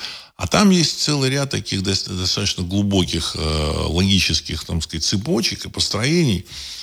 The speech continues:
которые невозможно высосать из пальца и выдумать. Понимаете? Вот. Вот в этом фильме. Как это устроено. Вот как это,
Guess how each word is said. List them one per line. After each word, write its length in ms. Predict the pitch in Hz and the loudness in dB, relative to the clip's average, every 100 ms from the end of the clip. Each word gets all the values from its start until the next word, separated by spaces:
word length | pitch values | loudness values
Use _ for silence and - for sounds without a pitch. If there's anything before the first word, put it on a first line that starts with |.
| - | -10
которые 340 | - 104 139 120 | -2 2 4 6
невозможно 560 | 120 120 120 147 113 | 6 4 4 4 4
высосать 460 | 95 107 - 101 87 | 4 4 2 0 0
из 100 | 85 | -2
пальца 400 | - 113 107 107 | 0 0 2 4
и 60 | 101 | 4
выдумать. 640 | 98 90 80 - - - _ - | 6 4 4 2 -4 -10 _ -4
Понимаете? 460 | 85 90 131 - - _ - | 0 2 0 -2 -10 _ -10
Вот. 320 | 82 82 80 - - - - | -4 -4 -6 -12 -20 -12 -2
Вот 140 | 90 | 0
в 60 | 90 | 2
этом 240 | 87 82 | 2 0
фильме. 340 | - 80 71 67 | 0 0 -2 -4
Как 220 | - 85 82 | -2 -2 -2
это 140 | 80 | -2
устроено. 560 | 80 - 90 76 71 - | -2 -2 -2 -2 -2 -8
Вот 200 | - - | -12 -14
как 220 | - 78 80 | -10 -10 -10
это, 140 | - | -12